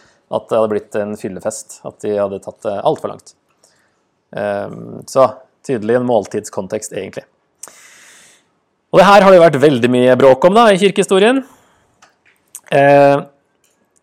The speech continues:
det katolske synet først. Så var det en på åttehundretallet som het Radbertus, <laughs> som mente at det skjer et mirakel under innstiftelsesordene, at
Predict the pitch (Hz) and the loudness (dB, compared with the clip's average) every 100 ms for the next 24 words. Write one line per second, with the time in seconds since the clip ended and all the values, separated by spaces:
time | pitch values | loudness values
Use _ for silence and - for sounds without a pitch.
0 | _ _ 147 160 - 131 - - - 151 | _ _ -6 -6 -4 -6 -4 -4 0 0
1 | - 247 - - - _ _ _ - 165 | 4 2 2 -12 -20 _ _ _ -4 2
2 | 156 160 - 160 143 131 147 135 127 147 | 4 4 2 0 2 4 4 2 0 -2
3 | 147 - _ 180 - 113 117 123 123 147 | -2 -4 _ -6 -4 -10 -6 -2 0 0
4 | 165 151 139 135 - _ - 123 139 139 | -2 -4 -6 -6 -12 _ -6 0 0 0
5 | 120 123 - 226 247 - - _ _ - | 0 0 0 -4 -6 -12 -18 _ _ -20
6 | - - 139 - - - - - 143 131 | -18 -16 -18 -18 -20 -20 -18 -4 -2 0
7 | 165 113 95 135 127 123 139 - 113 113 | 0 0 -4 0 0 0 -8 -6 -4 -2
8 | 135 - 135 123 98 - 151 139 - _ | -2 -6 -2 -2 -2 -6 -8 -8 -12 _
9 | _ _ 135 113 117 131 123 110 104 120 | _ _ -6 -4 -4 -4 -4 -6 -8 -12
10 | - 113 107 117 - 117 117 165 220 127 | -10 -10 -10 -12 -10 -8 -6 -6 -6 -10
11 | - | -10